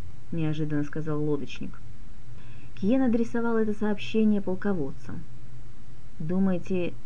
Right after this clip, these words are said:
Арей сломается, если применить это оружие?» «Арей? Нет.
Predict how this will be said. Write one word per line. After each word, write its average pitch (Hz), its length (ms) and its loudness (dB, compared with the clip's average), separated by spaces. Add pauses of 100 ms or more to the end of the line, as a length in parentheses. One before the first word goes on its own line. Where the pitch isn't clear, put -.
(120)
Арей 185 260 2
сломается, 202 680 2
если 156 280 0
применить 175 560 2
это 151 340 0
оружие?» 147 420 -2 (1400)
«Арей? 170 420 0 (540)
Нет. 165 400 2